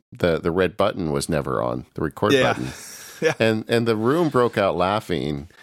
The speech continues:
Speaker 1: And you looked at me like you were going to murder me.
Speaker 2: <laughs> Don't mess around. I'm not gonna,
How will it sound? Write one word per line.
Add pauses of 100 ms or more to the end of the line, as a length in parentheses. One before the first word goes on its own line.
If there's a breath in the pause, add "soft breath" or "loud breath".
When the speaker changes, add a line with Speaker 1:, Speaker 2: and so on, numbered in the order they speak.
(380 loud breath)
Speaker 1:
And
you
looked
at
me
like
you
were
going
to
murder
me.
Speaker 2:
<laughs>
Don't
mess
around.
I'm
not
gonna,